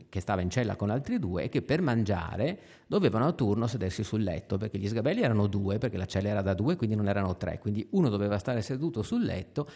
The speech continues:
il tavolo stava nel bagno e veniva, eh, trasferito all'interno della cella per poter mangiare al momento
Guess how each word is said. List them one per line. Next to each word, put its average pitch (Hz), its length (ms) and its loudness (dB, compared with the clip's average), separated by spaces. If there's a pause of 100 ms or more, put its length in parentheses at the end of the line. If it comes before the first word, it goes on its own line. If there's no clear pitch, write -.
(140)
il 139 180 0
tavolo 107 340 8
stava 107 260 2
nel 175 180 2
bagno 107 500 2 (260)
e 180 120 0
veniva, 113 580 4
eh, 107 480 2 (280)
trasferito 156 640 4
all'interno 104 380 2
della 127 220 2
cella 98 320 0
per - 140 2
poter 110 280 0
mangiare 113 520 2
al 110 60 0
momento 101 520 0